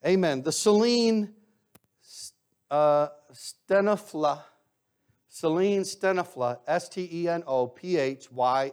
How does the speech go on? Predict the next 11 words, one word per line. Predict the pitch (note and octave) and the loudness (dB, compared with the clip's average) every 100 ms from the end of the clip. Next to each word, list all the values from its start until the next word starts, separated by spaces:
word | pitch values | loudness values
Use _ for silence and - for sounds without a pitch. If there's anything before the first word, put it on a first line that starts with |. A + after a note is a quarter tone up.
| - | -4
L | C3+ C#3 | -4 -4
L | B2+ C3 | -6 -8
A, | G#2+ F2 G#2 _ _ _ _ _ _ _ _ _ _ _ _ _ _ _ _ _ _ _ _ _ _ _ - | -12 -20 _ _ _ _ _ _ _ _ _ _ _ _ _ _ _ _ _ _ _ _ _ _ _ _ -12
we'll | B2+ | -12
just | C3+ - | -10 -8
call | - C#3 | -4 -4
it | C#3 | -6
the | B2 | -14
Selene, | - C#3 C3 A2+ A#2 _ _ _ _ _ _ _ _ _ _ _ _ _ _ _ _ _ _ | -10 -10 -10 -14 -20 _ _ _ _ _ _ _ _ _ _ _ _ _ _ _ _ _ _
is | D#3 | -4
an | D3 | -4